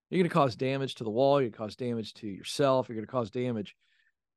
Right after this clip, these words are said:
So I think what we have to first do is look at the barrier, and we have to say, "All right, here's the barrier.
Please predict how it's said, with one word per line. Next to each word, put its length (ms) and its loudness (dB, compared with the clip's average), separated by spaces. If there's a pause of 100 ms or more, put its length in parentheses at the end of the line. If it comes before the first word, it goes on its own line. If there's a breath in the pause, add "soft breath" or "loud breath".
(300)
So 300 2
I 120 2
think 340 -2
what 160 -2
we 100 2
have 140 2
to 100 -12
first 340 -2
do 180 2
is 120 0
look 160 2
at 80 -2
the 60 -8
barrier, 440 -2
and 80 0
we 80 2
have 100 0
to 80 -12
say, 100 -2
"All 140 4
right, 220 0
here's 240 2
the 60 -6
barrier. 280 -8